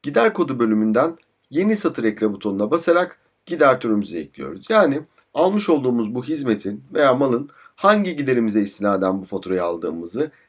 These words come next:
neye istinaden gerçekleştiğinin seçimini yapıyoruz. Buradaki gider türlerimiz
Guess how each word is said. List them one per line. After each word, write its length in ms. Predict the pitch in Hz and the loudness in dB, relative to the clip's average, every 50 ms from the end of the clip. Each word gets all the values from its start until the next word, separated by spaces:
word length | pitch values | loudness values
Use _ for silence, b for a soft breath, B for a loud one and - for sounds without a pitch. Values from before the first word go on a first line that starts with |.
| b _ - | b _ -2
neye 280 | 139 160 190 202 202 | 0 2 2 2 0
istinaden 640 | 190 190 - - - 156 143 135 127 - 135 135 131 | -2 -2 -4 -6 -2 0 0 2 2 2 0 0 2
gerçekleştiğinin 920 | 127 131 131 131 - 139 123 - 120 127 123 - - 127 143 160 165 165 165 | 2 2 0 0 -2 -8 -10 -8 -8 -8 -8 -8 -6 -4 -2 -2 -2 -4 -6
seçimini 520 | - - 139 110 - 127 117 113 107 95 | -8 -8 -8 -6 -4 -4 -2 -2 -2 -2
yapıyoruz. 580 | 87 80 - - 80 69 - - - - - b b b b b b b b b - | -2 -4 -8 -10 -12 -12 -12 -14 -16 -20 -20 b b b b b b b b b -4
Buradaki 400 | - 233 220 190 185 - 139 131 | -2 0 0 0 -2 -2 -4 -6
gider 320 | 135 139 147 151 147 - | 0 4 4 4 4 2
türlerimiz 600 | - 131 120 107 101 92 95 101 131 147 - - | 0 -4 -2 0 0 0 0 -2 -4 -4 -8 -12